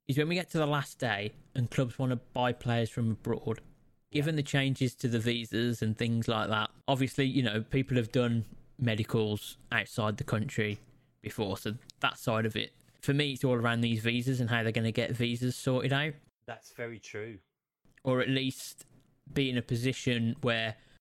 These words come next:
Speaker 1: registrations can either happen or not happen.
Speaker 2: 'Cause they have,
Speaker 1: 'Cause
Speaker 2: they
Speaker 1: you have
Speaker 2: have
Speaker 1: the sign sheet, don't they? They have that
Speaker 2: they have
Speaker 1: sign
Speaker 2: the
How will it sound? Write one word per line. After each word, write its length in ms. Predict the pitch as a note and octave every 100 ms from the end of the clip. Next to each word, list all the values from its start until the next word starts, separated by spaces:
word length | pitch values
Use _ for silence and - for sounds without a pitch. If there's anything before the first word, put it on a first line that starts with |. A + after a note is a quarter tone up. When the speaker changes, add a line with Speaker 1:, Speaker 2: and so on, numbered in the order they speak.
| C3+ B2 A2+
Speaker 1:
registrations 1000 | - C#3 B2+ - B2+ A#2 A2+ A2+ - - - - -
can 500 | A#2+ A2+ A2+ A2+ C3+ - _ _
either 340 | A#2+ G#2+ A2+ G#2+
happen 560 | - B2 - B2 A2+
or 120 | A2
not 280 | A2 B2 -
happen. 480 | C3 A2+ - A2+ A#2 - - -
Speaker 2:
'Cause 160 | G#2+ G2
they 140 | G#2+
have, 420 | G2+ B2+ B2+ A#2+ A2 - _ _ -
Speaker 1:
'Cause 100 | D3+
Speaker 2:
they 80 | A#2
Speaker 1:
you 60 | D#3+
have 120 | F#3+
Speaker 2:
have 80 | -
Speaker 1:
the 60 |
sign 360 | E3 E3 E3 F3
sheet, 260 | - E3+ D#3
don't 160 | D3
they? 80 | D#3
They 80 | D3
have 160 | D#3+ D3
that 100 | C3
Speaker 2:
they 40 |
have 60 | C3
Speaker 1:
sign 200 | C#3+
Speaker 2:
the 60 | C#3+